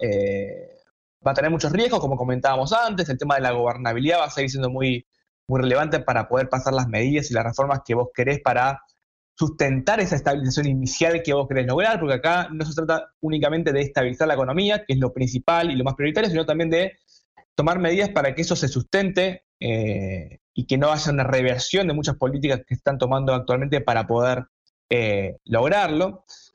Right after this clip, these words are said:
Eh, ¿y qué puede pasar en medio de esa estabilización? O sea, hasta que vos lo logres, es justamente el gran desafío que tiene el gobierno de cuánto apoyo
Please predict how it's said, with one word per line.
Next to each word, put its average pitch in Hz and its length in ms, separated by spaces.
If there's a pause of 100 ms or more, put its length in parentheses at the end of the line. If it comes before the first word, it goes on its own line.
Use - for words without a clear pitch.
(200)
Eh, 127 200
¿y 160 140
qué 208 120
puede 214 280
pasar 190 540 (240)
en 131 240
medio 214 300
de 143 100
esa 135 180 (120)
estabilización? 127 640
O - 100
sea, - 260
hasta 127 220
que 123 100
vos 156 200
lo 143 100
logres, 202 440
es 151 100
justamente 156 480
el 131 60
gran 151 100
desafío 143 380
que 127 80
tiene 139 200
el 131 80
gobierno 165 320
de 151 160
cuánto 165 380
apoyo 160 520